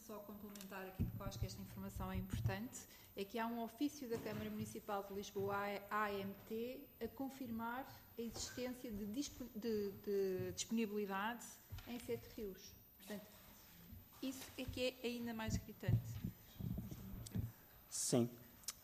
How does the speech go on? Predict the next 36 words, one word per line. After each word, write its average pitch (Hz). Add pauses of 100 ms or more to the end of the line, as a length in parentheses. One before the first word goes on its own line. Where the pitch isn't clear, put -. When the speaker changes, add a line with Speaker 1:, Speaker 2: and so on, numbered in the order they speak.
(160)
Speaker 2:
Ehm, 120 (340)
respondendo 147
aqui 156
rapidamente 147
a, 139
a, -
a, -
às 117
outras 131
perguntas, 131
o 123
tema 131
da 120
rotunda 123 (100)
<laughs> -
do 127
terminal 120
é, 123
é 127
de -
facto, 117
é 110
de -
facto -
complexo. 120 (220)
Não 139
há 135
espaço - (280)
no 117
terminal. 98 (540)
É 120
verdade. 104 (240)
Nós 117
temos 123
avanças 131
noturnas, 143